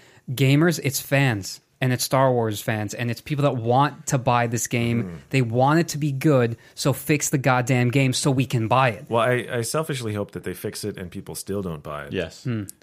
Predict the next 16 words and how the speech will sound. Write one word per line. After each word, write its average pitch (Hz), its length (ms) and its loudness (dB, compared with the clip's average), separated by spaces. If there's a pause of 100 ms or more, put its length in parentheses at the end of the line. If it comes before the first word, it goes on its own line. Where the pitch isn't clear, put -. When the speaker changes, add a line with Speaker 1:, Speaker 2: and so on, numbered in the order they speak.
Speaker 2:
Because 98 300 -6
then 107 160 -2
it'll 98 200 -2
show 98 260 -2
everyone, 87 280 -4
like, 80 160 -10
"Don't 95 260 -8
fuck 98 220 -4
around." 87 460 -8 (160)
Speaker 1:
Yeah. 113 220 0 (160)
Speaker 3:
These 92 180 -6
gamers 101 280 -4
take 101 200 -4
shit 95 160 -10
seriously. 113 380 -2
Speaker 2:
Yeah. 104 120 -2